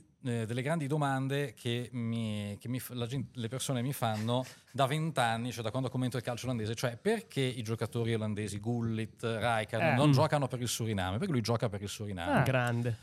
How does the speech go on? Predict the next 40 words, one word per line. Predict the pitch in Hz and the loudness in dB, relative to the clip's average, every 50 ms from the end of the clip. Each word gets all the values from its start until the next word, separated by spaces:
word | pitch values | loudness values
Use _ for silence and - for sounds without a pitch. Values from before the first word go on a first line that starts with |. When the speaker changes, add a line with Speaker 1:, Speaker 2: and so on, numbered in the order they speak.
| - - - - _ _ _ _ | -14 -20 -20 -20 _ _ _ _
Speaker 1:
E | - 196 | 2 4
allora | 196 190 175 | 6 6 6
la | 147 143 | 4 2
spieghiamo. | 135 - - 131 120 95 110 98 87 92 92 92 90 95 110 107 - _ _ - _ _ _ _ _ _ _ - - _ _ _ _ _ _ _ _ _ _ - - | 0 0 0 -2 0 0 0 0 0 -2 -4 -4 -4 -6 -6 -8 -12 _ _ -20 _ _ _ _ _ _ _ -20 -20 _ _ _ _ _ _ _ _ _ _ -8 0
Le | 143 135 180 | 2 4 4
regole | 202 214 151 117 123 117 117 | 6 4 4 4 2 2 2
del | 110 131 | 2 2
Suriname, | - - 151 160 151 123 110 | 0 2 0 2 2 0 0
quando | - 202 247 262 | 2 2 2 2
il | 214 | 2
Suriname | - 165 143 143 156 160 | 2 2 2 2 2 2
è | |
diventato | 131 127 117 110 127 - | 2 0 0 0 0 -2
indipendente, | 127 113 107 95 110 104 101 95 92 85 87 95 87 104 101 113 113 - | -2 -4 -2 -2 -2 -2 0 -2 -2 -4 -6 -6 -4 -2 -2 -2 -2 -4
chiaramente | - 143 151 160 135 120 104 120 | -2 0 2 2 2 0 0 -2
non | 117 120 117 | -2 -2 -2
si | - - | 0 0
è | 165 | 0
lasciato | 135 107 - - 95 - 107 | 0 0 -2 -4 -4 -4 -4
bene | 98 98 95 95 | -4 -4 -4 -4
con | 92 - 95 | -6 -6 -4
l'Olanda. | 90 90 90 82 82 87 87 85 87 101 107 - _ _ _ _ _ _ _ _ _ - - - - | -4 -4 -4 -4 -4 -6 -6 -6 -6 -8 -10 -14 _ _ _ _ _ _ _ _ _ -20 -20 -12 -6
E | - 131 | -4 -2
quindi | - 202 202 160 131 120 120 | 0 0 0 0 0 -2 -2
tra | - - 147 | -2 0 0
le | 170 196 208 | 0 2 2
regole | 180 165 160 147 156 170 165 180 185 185 151 - - | 0 0 -2 -2 -2 -2 -2 -2 -2 -4 -6 -10 -8
che | - 143 | -4 -2
la | 147 131 | -2 -2
federazione | - 131 120 135 131 - 160 139 | -2 -2 -4 -4 -2 -2 -2 -2
aveva | 175 196 180 | 0 0 0
messo | 143 139 139 - - - 175 | 0 -2 -2 -2 -2 -2 -2
c'è | 175 - 139 | -2 -4 -6
stata | - - 123 - 139 | -6 -6 -6 -6 -8
que-, | - 110 - | -10 -12 -16
c'è | 123 - - 147 | -12 -8 -8 -8
stata | - 123 117 - | -6 -6 -8 -8
quella | 127 - 113 120 143 | -6 -6 -4 -4 -4
de-, | 117 107 104 101 95 - - | -6 -4 -4 -4 -4 -4 -6
che | - - 127 101 85 | -4 -2 -2 -2 -4